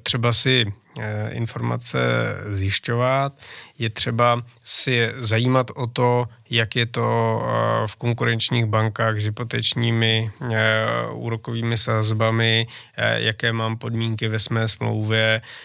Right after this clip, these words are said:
eh, díky ochraně spotřebitele je vyvázání se ze smlouvy, která se zdá být nevýhodnou, poměrně jednoduché. Eh, podobně,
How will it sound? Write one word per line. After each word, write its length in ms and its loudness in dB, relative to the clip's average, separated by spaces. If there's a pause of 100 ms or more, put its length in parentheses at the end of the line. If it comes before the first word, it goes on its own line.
(140)
eh, 220 0
díky 320 -4
ochraně 340 2
spotřebitele 1080 0 (300)
je 200 2
vyvázání 760 4
se 200 -2
ze 120 0
smlouvy, 500 4
která 400 2
se 160 -2
zdá 280 2
být 220 -6
nevýhodnou, 800 2 (760)
poměrně 520 4
jednoduché. 640 2
Eh, 560 -4 (140)
podobně, 800 4